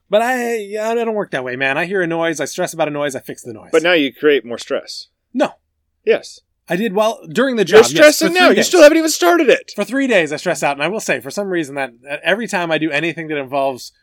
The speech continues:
Speaker 1: cranks or cams
Speaker 2: On a
Speaker 1: there's
Speaker 2: Triumph.
Speaker 1: on any vehicle. If I pull the heads off of my truck,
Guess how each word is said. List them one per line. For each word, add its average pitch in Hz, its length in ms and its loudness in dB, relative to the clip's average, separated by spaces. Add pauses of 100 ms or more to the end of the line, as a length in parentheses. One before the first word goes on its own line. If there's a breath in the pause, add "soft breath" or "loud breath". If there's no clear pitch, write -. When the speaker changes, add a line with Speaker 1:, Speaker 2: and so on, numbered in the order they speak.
(140)
Speaker 1:
cranks 160 340 -6
or 135 80 -8
cams 143 580 -4 (260)
Speaker 2:
On 123 80 -4
a 113 40 -4
Speaker 1:
there's 147 120 -4
Speaker 2:
Triumph. 98 320 -6 (680)
Speaker 1:
on 214 120 -2
any 202 180 -6
vehicle. - 500 -18 (760)
If - 60 -20
I 226 80 -2
pull 220 140 -4
the 175 100 0
heads 175 240 0
off 165 140 2
of - 80 -12
my 143 120 -4
truck, 151 380 -4